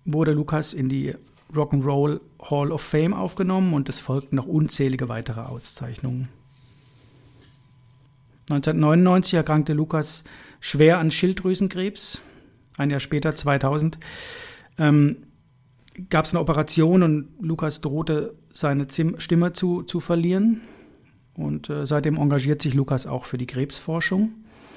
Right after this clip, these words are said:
Zweitausendneunzehn, so habe ich gelesen, gab Lukas dann bekannt, dass zweitausendsechzehn, also drei Jahre davor, bereits eine andere, nochmals eine andere Krebserkrankung diagnostiziert wurde.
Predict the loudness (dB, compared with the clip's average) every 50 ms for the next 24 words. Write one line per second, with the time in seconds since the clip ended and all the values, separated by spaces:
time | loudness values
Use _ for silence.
0 | -20 -20 -20 -20 -20 -20 -20 _ _ _ -6 2 6 6 8 8 8 8 8 8
1 | 6 6 6 6 6 4 4 2 2 4 4 2 2 2 2 2 4 4 2 2
2 | 0 0 0 0 0 0 -2 0 0 -2 0 0 0 0 0 0 0 0 0 0
3 | 0 -2 -4 -6 -6 -2 2 2 2 4 4 2 2 2 0 0 2 4 4 4
4 | 2 0 0 0 2 2 2 0 0 0 0 0 0 2 0 0 0 -2 -4 -4
5 | -2 -2 0 0 0 0 0 0 -2 0 -2 -2 0 0 0 0 0 0 -2 -2
6 | -2 -2 0 2 4 6 6 6 6 4 2 -2 -2 0 0 0 2 0 -2 -2
7 | -2 -4 -2 -2 -4 -4 0 0 0 2 2 0 0 0 0 -2 0 -2 -2 -2
8 | -2 -4 -6 -2 -2 -2 0 0 0 0 0 0 0 -2